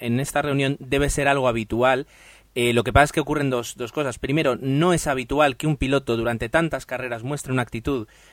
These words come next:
eh, que lo, el resto de compañeros crean que compromete la seguridad de las carreras. Y segundo, eh, dada esta circunstancia extraordinaria, yo creo que los propios pilotos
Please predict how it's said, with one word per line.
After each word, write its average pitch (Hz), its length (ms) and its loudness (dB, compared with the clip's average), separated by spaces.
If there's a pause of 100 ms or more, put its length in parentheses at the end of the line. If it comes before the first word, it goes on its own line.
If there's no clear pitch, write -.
(200)
eh, 113 340 2
que 123 200 2
lo, 120 160 4
el 117 140 2
resto 160 360 2
de 151 100 -2
compañeros 139 600 4
crean 139 340 6
que 120 140 -4
compromete 127 580 6
la 123 80 6
seguridad 120 460 0
de 123 60 0
las 107 120 0
carreras. 131 500 -2 (440)
Y 170 140 0
segundo, 185 540 4 (380)
eh, 123 640 4 (200)
dada 156 280 4
esta 175 180 0
circunstancia 160 500 -2
extraordinaria, 147 720 2
yo 139 140 0
creo 156 200 0
que 139 260 -2
los 120 320 -2
propios 165 360 0
pilotos 151 460 0